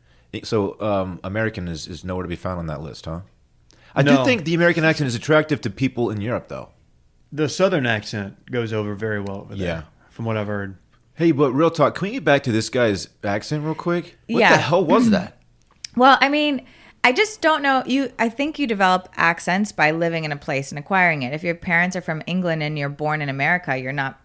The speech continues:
Speaker 3: you don't have a British accent. You have
Speaker 1: Right.
Speaker 3: to have lived there.
Speaker 1: Sure.
Speaker 3: So, uh, so he, if he had New Zealand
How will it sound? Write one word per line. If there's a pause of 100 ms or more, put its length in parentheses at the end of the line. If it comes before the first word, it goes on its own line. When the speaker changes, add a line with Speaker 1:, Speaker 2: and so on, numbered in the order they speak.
Speaker 3:
you
don't
have
a
British
accent.
You
have
Speaker 1:
Right.
Speaker 3:
to
have
lived
there.
Speaker 1:
Sure. (280)
Speaker 3:
So, (320)
uh, (220)
so
he, (100)
if
he
had
New
Zealand